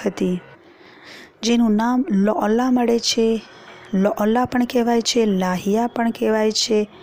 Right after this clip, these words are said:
અલગ અલગ જે છે એ અસીસો રિવાયતોમાં, કેમ કે ઉર્દુ ભાષામાં નામ લખેલા હોય છે એટલે અલગ રીતે પણ એનો પ્રોનાઉન્સ થાય. પણ આપણે જોઈએ લોલા જે છે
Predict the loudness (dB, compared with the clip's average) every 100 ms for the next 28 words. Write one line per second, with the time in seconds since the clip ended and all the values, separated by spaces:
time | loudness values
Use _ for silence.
0 | -20 -20 -20 _ -20 -20 _ -4 2 2
1 | 2 -2 0 0 -2 -2 -2 -2 0 0
2 | 0 -2 -2 -2 -4 -2 0 0 0 -2
3 | -2 0 -2 -2 -2 -2 -2 -2 -2 -4
4 | -4 -4 -2 -2 0 -2 -2 -2 0 0
5 | 0 -2 -4 -4 -4 -4 -4 -4 -6 -8
6 | -12 -20 -12 -10 -2 2 2 2 -2 -2
7 | -4 -2 -4 -2 -4 -2 -2 0 0 -2
8 | -2 -2 -2 -4 -2 -4 -4 0 0 0
9 | 0 -2 -2 0 -2 -2 -4 -4 -2 -4